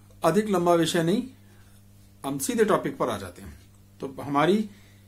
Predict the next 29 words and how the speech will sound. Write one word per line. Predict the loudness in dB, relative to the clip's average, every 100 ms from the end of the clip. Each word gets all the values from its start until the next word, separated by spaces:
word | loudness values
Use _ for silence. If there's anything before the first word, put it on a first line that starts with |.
| -20 0
आज | 4 4 2
के | -2
लिए | -2 -2
जो | -2
पहली | 2 4 4
लग्न | 4 4 2
है, |
उसका | 0 0 0
नाम | 0 2
है | 0 -2
धनु। | -4 -2 -2 -4 -10 -20 -20 -20 -20 -20 -10
धनु | 0 4 4
लगन | 4 2 0
की | -2
स्थिति | -2 -4 -10 -14 -16 -20 -20 -20 -20 -10
कितनी | -10 -8 -2 0 0 0 -4
अच्छी | -4 -2 2
है, | 4 2 0
पहले | -2 0 2
इस | 2 0
मुद्दे | -2 -2
पर | 0 -2
ध्यान | -2 -4 -6
दीजिए। | -8 -14 -20 -20 -20 -20 -20 -20 -20 -20 -20 -20 -20 -20 -20 -20 -20 -20 -20 -2 4
एक | 4 2
तो | -2
लगन | 0 2 2 4
में | 4 4
ही | 2 4